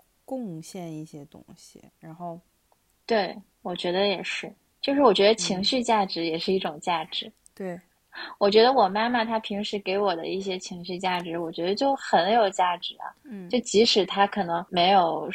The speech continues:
Speaker 2: 没有和这个社会就是有太多的那个，但我觉得我作为这个媒介，我代替她，就是反正就是我觉得每个人他都是有自己的价值的。
Speaker 1: 嗯。
Speaker 2: 嗯，就即使是一个智力缺陷的人，
Speaker 1: 嗯。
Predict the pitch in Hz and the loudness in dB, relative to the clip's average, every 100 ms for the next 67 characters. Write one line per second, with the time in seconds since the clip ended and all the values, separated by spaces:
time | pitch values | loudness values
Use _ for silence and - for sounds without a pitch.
0 | - 180 170 180 165 - 160 175 175 180 | -8 -8 -4 -2 -4 -4 -4 -2 -2 -2
1 | 196 180 185 170 165 170 151 - 196 190 | -2 0 0 -2 -4 -4 -6 -2 0 0
2 | 202 185 175 160 - 202 185 180 151 170 | 0 -2 -4 -8 -2 0 0 -4 -10 -8
3 | 175 - _ _ _ _ _ 170 135 190 | -10 -12 _ _ _ _ _ -2 -2 -2
4 | 220 208 180 185 185 175 160 160 190 170 | 2 4 4 2 0 0 -4 -4 -2 -2
5 | 147 - _ _ _ _ 214 160 131 _ | -4 -14 _ _ _ _ -4 -4 -4 _
6 | 208 196 190 185 180 175 311 392 277 214 | 6 6 6 0 0 0 6 8 8 8
7 | 277 392 392 233 208 208 247 190 196 240 | 6 4 4 2 2 -2 0 -2 -2 -2
8 | 226 233 233 240 262 269 220 170 - 202 | -2 -4 -6 -4 -4 -6 -6 -6 -8 -8
9 | 165 160 190 185 190 - - - - _ | -8 -8 -6 -6 -6 -12 -14 -18 -20 _
10 | _ _ 285 196 160 - - 190 - 196 | _ _ -18 -16 -16 -18 -20 -20 -18 -18
11 | - _ _ _ _ - 240 226 226 208 | -20 _ _ _ _ -6 -4 2 4 4
12 | 226 220 226 240 - 262 220 208 208 247 | 2 0 0 -2 -2 0 2 0 0 -2
13 | 247 254 233 185 147 - 190 240 - 277 | 0 0 0 -2 -6 -10 -14 -18 -20 -16
14 | 185 165 | -14 -14